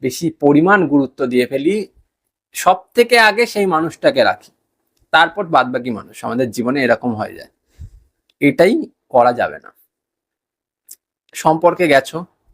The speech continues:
সম্পর্কে গিয়ে সম্পর্কে থাকা মানুষটাকেও ভালোবেসেছো, প্রাণ দিয়ে, মন দিয়ে সেই মানুষটির জন্য সব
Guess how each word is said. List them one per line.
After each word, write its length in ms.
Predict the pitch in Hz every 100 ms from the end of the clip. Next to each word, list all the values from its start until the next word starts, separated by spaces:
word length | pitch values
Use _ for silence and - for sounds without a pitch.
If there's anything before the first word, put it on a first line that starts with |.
| - _ _ _ _
সম্পর্কে 520 | - 139 135 147 131 147
গিয়ে 260 | 123 135 147
সম্পর্কে 460 | 147 127 123 127 135
থাকা 260 | 131 127 139
মানুষটাকেও 600 | 127 110 127 - 139 143
ভালোবেসেছো, 560 | 127 127 139 131 143 143 139 _
প্রাণ 240 | 135 139 147 143
দিয়ে, 260 | 139 151 143
মন 260 | 131 139 143 139
দিয়ে 200 | 143 143
সেই 220 | - 147 147
মানুষটির 520 | 120 143 - - 143
জন্য 160 | 147 147 -
সব 160 | 196